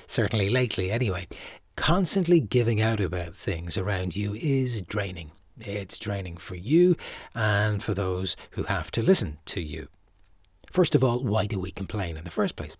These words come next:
Well, it stems from us trying to place order on and control things in our world. We criticise, let's say, service in a restaurant for being poor because it has fallen below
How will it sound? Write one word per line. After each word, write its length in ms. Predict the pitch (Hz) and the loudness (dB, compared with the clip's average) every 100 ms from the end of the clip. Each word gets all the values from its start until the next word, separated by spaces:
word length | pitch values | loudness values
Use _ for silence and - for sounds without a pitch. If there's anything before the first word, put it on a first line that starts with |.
| 95 | -6
Well, 400 | 107 131 139 - | -2 0 -2 -4
it 280 | - 113 113 | -6 -6 -2
stems 480 | - - 95 98 113 | -2 -2 -2 -2 -2
from 280 | - 95 101 | -2 -2 -2
us 260 | 107 - - | -2 -2 -4
trying 400 | - 135 147 143 | -4 -2 0 0
to 160 | - 107 | 0 -4
place 380 | - - 175 - - | -4 0 2 2 0
order 400 | 131 120 117 - - - - - - | 0 0 -2 -6 -10 -16 -16 -18 -10
on 380 | - 104 92 120 | -4 -2 0 0
and 320 | 101 98 110 | 0 0 -2
control 640 | - 92 - 110 92 95 110 | -4 -4 -4 -2 -2 -6 -6
things 480 | - 92 85 85 104 | -6 -4 -4 -4 -4
in 300 | 117 113 107 | -2 -2 -2
our 340 | 117 87 80 85 | -2 -2 -4 -8
world. 560 | 117 156 156 98 - - - - - _ - | 2 4 4 0 -10 -16 -18 -20 -20 _ -2
We 140 | 139 | 0
criticise, 640 | - 214 143 113 107 101 - | 6 6 6 4 2 0 -2
let's 200 | - - | -4 -6
say, 200 | 87 87 | -4 0
service 680 | - 110 101 98 101 - | 0 2 0 0 0 0
in 80 | 98 | -2
a 100 | 85 | -4
restaurant 580 | 104 135 - 127 120 117 | -2 0 0 0 -2 -4
for 160 | - 82 | -6 -6
being 240 | 92 101 | -6 -6
poor 260 | - 160 151 | 2 4 4
because 340 | 127 117 113 | 2 -2 -2
it 120 | 135 | -4
has 240 | 92 101 - | -2 -2 -4
fallen 540 | - - 123 117 110 | -6 -6 -4 -2 -2
below 420 | 101 98 98 98 | -2 -4 -2 -4